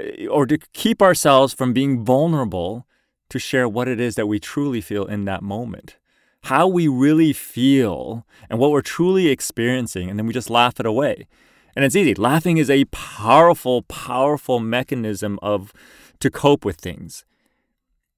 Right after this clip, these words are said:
You know, the frequency of laughter is, is, is capable of blowing out any other emotion. And that's why being around laughter and hearing babies laugh, the purity of that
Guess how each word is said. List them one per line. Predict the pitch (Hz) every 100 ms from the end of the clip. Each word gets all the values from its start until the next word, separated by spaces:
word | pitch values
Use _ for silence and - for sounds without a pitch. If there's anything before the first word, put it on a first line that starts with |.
| _ _ _ 139
You |
know, | 135
the | 135
frequency | - 175 170 151 139
of | 117 107
laughter | 135 165 196 - 110 95 98 -
is, | 123 113 104 101 - - _
is, | 131 110 - -
is | 123
capable | - 156 196 - 131 117 110
of | - 113 92 117
blowing | 117 127 180 190 160
out | 151 123 -
any | 139 170 160
other | 143 131
emotion. | 107 98 110 170 - - - 120 _ _ _ _ _ _ _
And | 127 135
that's | 160 -
why | 151
being | 120 139 147
around | 139 123 120 113
laughter | 120 139 - 101
and | 95
hearing | 110 127 123
babies | 113 120 120 110
laugh, | 110 120 117 98 90 -
the | 101
purity | - - 147 175 175 120
of | 85
that | 92 90 85